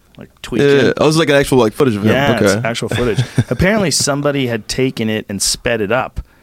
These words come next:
Speaker 1: and, uh, made it, uh, unrealistic, just to show, like, make it look like he's really, really, really tweaking.
Speaker 2: Yeah.
Speaker 1: And then, um,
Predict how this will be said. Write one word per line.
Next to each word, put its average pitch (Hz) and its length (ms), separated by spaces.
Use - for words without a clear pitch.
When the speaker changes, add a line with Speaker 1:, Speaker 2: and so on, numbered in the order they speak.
Speaker 1:
and, 101 440
uh, 85 400
made 110 240
it, 107 140
uh, 87 340
unrealistic, 110 760
just - 200
to 127 60
show, 117 320
like, 107 180
make 120 160
it 117 60
look 107 140
like 107 80
he's 92 140
really, 107 260
really, 107 280
really 113 300
tweaking. 143 480
Speaker 2:
Yeah. 113 280
Speaker 1:
And 113 180
then, 107 460
um, 95 460